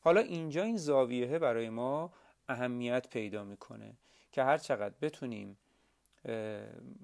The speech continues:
کوسینوسش رو عدد بزرگتری بکنیم، خب نیروی اصطکاک بیشتری هم داریم.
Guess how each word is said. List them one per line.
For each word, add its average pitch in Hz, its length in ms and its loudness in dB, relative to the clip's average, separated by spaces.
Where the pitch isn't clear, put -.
کوسینوسش 139 680 -4
رو - 140 -10
عدد 135 360 -2
بزرگتری 110 680 -4
بکنیم، 160 640 -4
خب 185 220 -2
نیروی 190 320 0
اصطکاک 190 640 -2
بیشتری 208 560 2
هم 110 300 -4
داریم. 104 360 -8